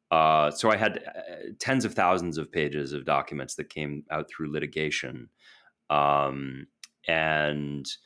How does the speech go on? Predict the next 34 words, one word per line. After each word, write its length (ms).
all 120
kinds 260
of 140
transcripts, 920
and 80
I, 520
you 80
know, 100
I, 220
I, 240
I 260
relied 380
a 40
lot 180
on 140
old 320
letters. 500
So 240
this, 340
I 100
discovered 540
the 60
Sackler 320
family 220
would, 100
of 60
course, 200
never 280
give 160
their 100
papers 680
to 500
any 480
university, 920